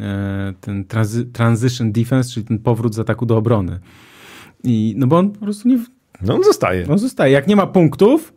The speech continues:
Speaker 2: To
Speaker 1: ja-
Speaker 2: albo jest darcie do sędziego, że był faul i dlaczego
Speaker 1: Tak.
Speaker 2: nie ma gwizdka, albo jest, y, p-, patrzenie się w obręcz, jak to nie wpadło.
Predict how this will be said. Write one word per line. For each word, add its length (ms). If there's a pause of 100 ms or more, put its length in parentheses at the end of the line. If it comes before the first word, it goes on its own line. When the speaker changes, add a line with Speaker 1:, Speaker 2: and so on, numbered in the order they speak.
(140)
Speaker 2:
To 60
Speaker 1:
ja- 60
Speaker 2:
albo 320
jest 220
darcie 300
do 100
sędziego, 720
że 380
był 120
faul 520
i 80
dlaczego 320
Speaker 1:
Tak. 60
Speaker 2:
nie 60
ma 120
gwizdka, 560 (220)
albo 360
jest, 540
y, 440 (160)
p-, 360
patrzenie 420
się 160
w 80
obręcz, 560
jak 220
to 100
nie 80
wpadło. 440